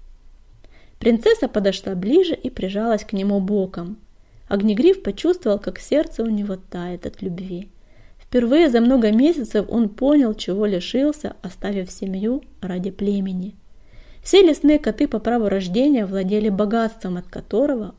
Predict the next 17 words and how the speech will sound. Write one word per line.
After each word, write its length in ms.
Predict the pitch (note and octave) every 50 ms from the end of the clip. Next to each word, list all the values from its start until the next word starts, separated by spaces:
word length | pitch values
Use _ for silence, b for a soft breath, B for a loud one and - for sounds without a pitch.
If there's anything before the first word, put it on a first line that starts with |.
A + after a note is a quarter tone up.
| -
он 280 | - F3+ F3+ F#3+ G3 - -
отрёкся. 760 | - F#3 F#3 - G3 G3 G3 G3 F#3+ - - - - G3 - - - - - - - - b b b b b b b
Их 200 | D#4+ F4 F4 -
поддерживало 600 | - G#3+ G#3+ G3+ B3+ C#4+ D#4+ D4 C4 A#3 A3 G#3
ощущение 560 | G#3+ G#3 - G3+ - - - C4+ C4 B3 A3+
кровной 420 | A3+ - A3+ A#3 A3+ A3+ A3 G#3+ A3+
связи, 580 | - - A3 A3+ A#3 A3+ G#3+ G3+ G#3 F3 - - - -
неразрывной 880 | G#3+ A#3+ A#3+ A#3+ A#3 G3+ G3 G#3+ A3 A#3+ C4+ C4+ C4 A#3 G3+ F3 - - - -
родственной 600 | G#3+ G3+ G#3 A3 A3 - - - F#3+ F#3+ F#3+ F#3
близости. 760 | F3+ G3 G3 G#3 A3 G#3 G3+ F3 E3 - - - F3+ F3 - - - - _ - - - b b b b b b b -
Внезапно 560 | G3 G3 F#3+ G3+ C#4 E4+ F#4 F#4 - C#4+ C4+ -
Огнегриву 600 | - G#3+ A3 G#3 G3 F#3 F3+ G3 A#3+ D4 D#4+ D4 - -
отчаянно 520 | G3+ G3+ - - - A#3 A#3+ A#3+ G#3+ G3+
захотелось, 580 | F#3+ G3+ G3 - - F3+ F3+ - A3 G#3+ G3 G3+
чтобы 300 | - - F#3 F#3 F#3 G3
сестра 540 | G3 - F3+ F3+ - - - A3+ A#3+ C4 C#4+ - - -
узнала 560 | F#3 F3+ F3 F3 G3 G3 A3+ B3+ C4+ B3 -